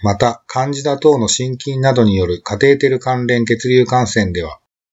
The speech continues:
カテーテルの抜去が推奨されていますが、表皮ブドウ球菌に代表されるコアグラーゼ陰性ブドウ球菌に関しては、カテーテルを温存できるとされています。ただし、一部のコアグラーゼ陰性ブドウ球菌では、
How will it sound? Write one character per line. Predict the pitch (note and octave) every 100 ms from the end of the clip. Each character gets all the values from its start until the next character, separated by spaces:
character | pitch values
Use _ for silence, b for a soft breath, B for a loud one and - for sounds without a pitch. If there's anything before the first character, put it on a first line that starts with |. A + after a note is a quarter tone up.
| _
カ | - A2+
テ | D3+ D3+
ー |
テ | C#3
ル | A#2
の | G2+
抜 | A2+ A2+
去 | G#2+
が | A#2 A#2
推 | - A#2+
奨 | A2+ A#2+
さ | A#2
れ | G#2+
て | G2
い | G2
ま | G2
す | - F2
が、 | D2+ _ _ _ _ - D#3
表 | E3
皮 | C#3
ブ | A2+
ド | A2+ A#2
ウ |
球 | A2+ B2+ A2+
菌 | A2+ G2+
に | F#2
代 | G2+ G2
表 | G#2 G2+
さ | G2
れ | F#2
る | F2 - _ _
コ | - C3
ア |
グ | C#3
ラ | D3 D3
ー |
ゼ | B2 G#2+
陰 | G#2 G2+
性 | - G#2+
ブ | G2
ド | G#2 A#2+
ウ |
球 | A2+ B2
菌 | A#2 G#2+ F#2
に | F2
関 | G2 F#2+
し | -
て | E2+
は、 | D2+ - _ _ -
カ | A#2
テ | A#2 C#3+
ー | C#3+
テ | B2
ル | B2+
を | C3+ A2+
温 | A#2 A#2
存 | A#2 A2
で | G#2
き | G#2
る | A#2+
と | E3
さ | - G#2
れ |
て | F#2
い | F2
ま | D#2+
す。 | - - _ _ _ _ _
た | - D3
だ | D3
し、 | - F#2 -
一 | G#2+ - D#3
部 | C#3+
の | B2+
コ | A#2+ A#2
ア | A#2+
グ | A#2+
ラ | B2 A#2+
ー |
ゼ | A2
陰 | G2+ G#2
性 | G2+ A2 G2+ G2+
ブ | G#2+
ド | A2
ウ |
球 | G2+ A2
菌 | G2+ F2
で | E2
は、 | E2 -